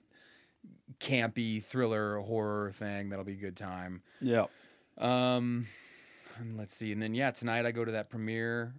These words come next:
Speaker 1: um, for The Competition.
Speaker 2: For The Competition
Speaker 1: Um,
Speaker 2: with Chris Klein.
Speaker 1: with Chris
Speaker 2: Chris
Speaker 1: Klein
Speaker 2: Klein.
Speaker 1: and Thor Birch. Uh, let's see, what else? Uh,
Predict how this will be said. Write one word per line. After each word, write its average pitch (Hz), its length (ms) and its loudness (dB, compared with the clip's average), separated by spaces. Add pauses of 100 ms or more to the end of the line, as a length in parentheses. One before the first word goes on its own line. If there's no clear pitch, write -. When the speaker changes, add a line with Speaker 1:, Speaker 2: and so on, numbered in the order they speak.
(180)
Speaker 1:
um, 98 500 -6 (180)
for 101 300 -6
The 98 80 -8
Competition. 147 680 -6
Speaker 2:
For 226 60 -2
The 240 60 -2
Competition 127 720 0 (240)
Speaker 1:
Um, 120 420 4
Speaker 2:
with 113 140 -6
Chris - 420 -6 (300)
Klein. 107 480 -4
Speaker 1:
with 127 140 -2
Chris 120 160 -4
Speaker 2:
Chris 117 100 -8
Speaker 1:
Klein 117 240 -2
Speaker 2:
Klein. 135 160 0
Speaker 1:
and 127 120 0
Thor 113 200 -8
Birch. 120 680 -6 (100)
Uh, 117 640 0
let's 120 200 -4
see, 113 200 -4
what 110 220 -2
else? 101 400 -4
Uh, 110 480 2